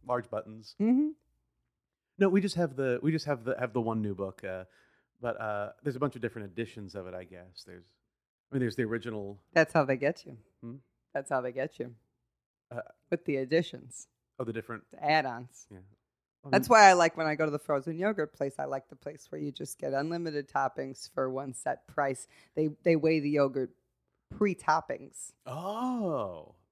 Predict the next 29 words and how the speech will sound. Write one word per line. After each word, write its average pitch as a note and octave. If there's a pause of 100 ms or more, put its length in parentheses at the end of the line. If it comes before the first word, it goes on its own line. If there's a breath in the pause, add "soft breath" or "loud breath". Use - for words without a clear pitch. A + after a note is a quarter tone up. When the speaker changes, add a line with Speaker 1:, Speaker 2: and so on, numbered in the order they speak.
(340)
Speaker 1:
that's D#3+
a -
good G#2
deal. D3+ (580)
Speaker 2:
That A#3+
way C4+
Speaker 1:
'Cause C4
Speaker 2:
you C4
don't C4
feel B3+
like G#3
you A3
gotta G3
be G3
stingy A3+
with E3
them, F3+
but D#3+
Speaker 1:
No. E3
Speaker 2:
really, B3+
ultimately, G3
you F3
put G3+
on G3
the E3
stuff -
you C#3
actually C3+
want. B2